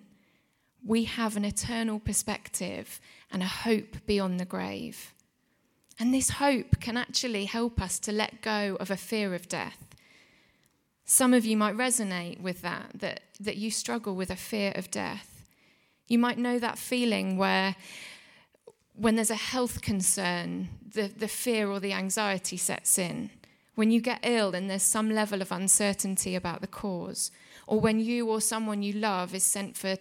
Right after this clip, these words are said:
a test or a scan and you're waiting the results. Well, the truth is, all of our bodies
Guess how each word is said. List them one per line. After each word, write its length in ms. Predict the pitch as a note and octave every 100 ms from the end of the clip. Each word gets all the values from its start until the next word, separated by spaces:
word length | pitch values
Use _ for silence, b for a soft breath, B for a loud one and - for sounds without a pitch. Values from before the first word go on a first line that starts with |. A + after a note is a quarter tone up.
| - G3+
a 60 |
test 600 | - A3+ F#3 - - - -
or 220 | F#3 F3+
a 60 | F3
scan 600 | - G#3+ F3 - F3 F3+ B B
and 160 | - G3
you're 120 | G3+
waiting 480 | G3+ A3 G#3 G#3+ F#3+
the 80 | F3+
results. 800 | F#3 G3 E3 - - - - - _ _ _ _ _ _ _ _ _ _ _ _ _
Well, 80 | A3+
the 80 | A3+
truth 440 | A3+ - C4 B3
is, 440 | A#3+ G3+ F3+ F3+ - - b b b _ -
all 320 | A#3 A#3 A#3
of 120 | A#3
our 140 | A3
bodies 800 | G#3+ A3 G3+ F#3+ F#3 F#3+ - -